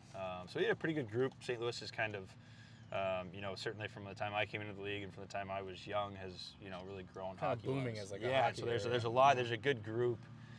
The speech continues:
Speaker 1: uh, that we can get together with and have good skates, which is, you know, makes it obviously easy for, for skating in the summer.
Speaker 2: Um,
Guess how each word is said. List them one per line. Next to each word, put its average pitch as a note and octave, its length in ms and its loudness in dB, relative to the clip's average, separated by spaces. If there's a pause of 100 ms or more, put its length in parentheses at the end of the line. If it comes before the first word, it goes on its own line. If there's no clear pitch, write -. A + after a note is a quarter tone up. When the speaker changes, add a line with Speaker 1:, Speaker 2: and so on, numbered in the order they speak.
(280)
Speaker 1:
uh, G#2 300 4
that G2+ 120 -2
we G#2 80 -2
can G#2 120 -8
get G#2 140 0
together F#2+ 280 -6
with F#2+ 140 -10
and F#2+ 80 -8
have F#2+ 160 -6
good G2+ 180 -10
skates, G2 400 -8
which - 160 -12
is, F#2 220 -10
you G#2 60 -12
know, F2+ 100 -10
makes F#2 240 -10
it E2 80 -12 (280)
obviously F#2 340 -8 (100)
easy F#2 160 -12 (100)
for, - 60 -12 (280)
for - 80 -14
skating F2+ 260 -12
in F2+ 120 -12
the - 60 -14
summer. F#2 220 -12 (640)
Speaker 2:
Um, A#2 520 -2